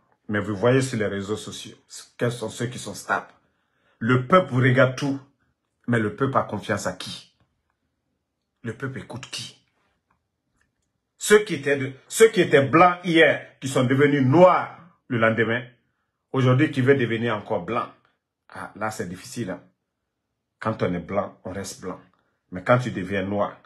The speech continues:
pour redevenir blanc encore, là, c'est un problème. Habit blanc, quand ça devient sale, pour laver là, pour que ça devienne blanc encore, là, il y a problème de. Donc, ils n'ont pas compris. Aujourd'hui, regardez maintenant le film. Nous, on est là,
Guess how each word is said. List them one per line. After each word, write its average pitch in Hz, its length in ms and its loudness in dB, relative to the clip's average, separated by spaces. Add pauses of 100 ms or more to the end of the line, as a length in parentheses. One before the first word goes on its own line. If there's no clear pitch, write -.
(260)
pour 107 160 -8
redevenir 117 520 0
blanc 110 240 -2
encore, 98 380 -10 (100)
là, 107 140 -2
c'est - 180 -4
un 139 80 -2
problème. 110 440 -4 (1120)
Habit 113 240 2
blanc, 113 360 0 (100)
quand 113 120 2
ça 107 140 -4
devient 90 360 -6
sale, - 380 0 (420)
pour 117 140 -6
laver 127 380 6
là, 113 120 0
pour 135 220 -4
que 131 80 -4
ça 101 160 -2
devienne 104 360 -2
blanc 120 260 2
encore, 104 280 -10 (260)
là, 104 180 -4 (100)
il - 60 -14
y - 20 -10
a 85 60 -12
problème 143 400 -2
de. 139 160 -8 (880)
Donc, 110 300 -4
ils 95 100 -4
n'ont 90 120 -6
pas 90 160 -4
compris. - 440 -16 (320)
Aujourd'hui, 101 580 -8 (180)
regardez 101 440 -6
maintenant 90 420 -10 (160)
le 95 100 -10
film. 101 340 -6 (100)
Nous, 180 100 -2
on 143 160 0
est 147 80 2
là, 143 240 4